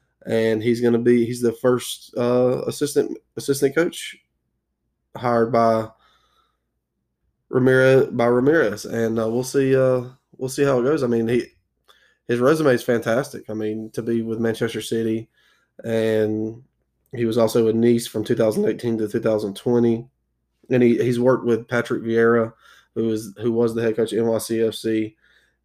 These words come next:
Um, and he's also worked with Roberto Mancini, which, you know, <laughs> you see what he just did. But yeah, I mean, that's, uh,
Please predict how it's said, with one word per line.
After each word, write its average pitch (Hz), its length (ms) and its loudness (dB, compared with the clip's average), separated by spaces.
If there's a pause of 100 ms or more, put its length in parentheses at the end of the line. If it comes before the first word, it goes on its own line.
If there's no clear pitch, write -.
Um, 107 560 -8 (1200)
and 110 640 -6 (1400)
he's 117 160 0
also 117 260 2
worked 131 260 6
with 127 160 4
Roberto 113 460 2
Mancini, 107 440 -2
which, 110 280 -8
you 120 120 -6
know, 110 200 -2 (300)
<laughs> - 560 -10
you 117 80 -8
see 131 160 2
what 120 160 6
he 135 80 4
just 113 200 0
did. 110 300 0 (600)
But 196 120 2
yeah, 226 200 2
I - 20 0
mean, 120 140 4
that's, 131 240 2
uh, 131 420 4